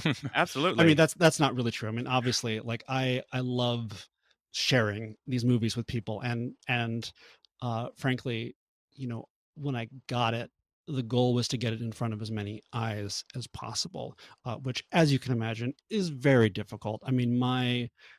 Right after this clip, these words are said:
Speaker 1: you know, I reached out to lots of other, um, labels, like, "Hey, I've got this thing. Are you interested?" And they're like, "Oh, that sounds awesome.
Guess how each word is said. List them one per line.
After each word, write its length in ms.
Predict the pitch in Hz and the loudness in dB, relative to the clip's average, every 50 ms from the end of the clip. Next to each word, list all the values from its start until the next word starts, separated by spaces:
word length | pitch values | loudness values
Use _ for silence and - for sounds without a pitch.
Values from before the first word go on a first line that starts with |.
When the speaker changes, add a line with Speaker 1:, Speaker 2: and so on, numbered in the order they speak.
| _ - | _ -8
Speaker 1:
you 120 | - 123 | -6 -6
know, 80 | 120 - | -4 -2
I 80 | - | 0
reached 300 | 127 127 123 120 - - | 0 0 0 0 -2 -2
out 140 | 123 113 - - | -2 -4 -4 -6
to 80 | 123 | -6
lots 360 | 120 117 117 120 113 - - | -6 -4 -4 -6 -6 -8 -8
of 220 | 120 117 113 113 - _ _ - | -8 -8 -10 -12 -16 _ _ -8
other, 460 | 127 113 113 110 110 107 107 127 - _ _ _ _ - | -8 -6 -6 -6 -8 -8 -8 -10 -14 _ _ _ _ -12
um, 440 | 117 120 117 113 - - - 160 165 - _ _ _ _ _ _ _ _ _ _ _ _ - | -10 -10 -8 -10 -10 -12 -12 -12 -14 -16 _ _ _ _ _ _ _ _ _ _ _ _ -4
labels, 640 | 127 131 127 123 117 127 120 120 120 - - - - _ _ _ _ _ _ _ _ - | 0 0 0 2 0 0 0 0 0 -2 -4 -6 -8 _ _ _ _ _ _ _ _ -8
like, 160 | 110 110 - | -8 -8 -8
"Hey, 220 | - - - 147 131 | -8 -4 0 0 2
I've 60 | 127 | 2
got 160 | 127 120 113 | 0 -2 -4
this 140 | - - - | -4 -6 -6
thing. 420 | - 135 131 131 127 131 127 127 - _ - | -2 0 0 0 0 0 -2 -4 -6 _ -10
Are 80 | 120 | -8
you 120 | 120 120 131 | -6 -4 -2
interested?" 520 | 139 135 135 127 - - 139 127 123 120 | -2 0 0 -2 -2 -2 0 0 -2 -2
And 200 | - 131 123 120 | -4 -6 -6 -4
they're 120 | 123 120 120 | -4 -2 -2
like, 240 | 120 117 120 - - _ _ - | -2 -4 -4 -6 -12 _ _ 2
"Oh, 100 | 185 180 | 4 6
that 220 | 196 190 175 - | 6 6 4 6
sounds 180 | - 147 127 - - | 4 4 4 2 2
awesome. 480 | - 180 180 160 - - 120 110 117 | 2 4 4 4 4 2 -2 -4 -6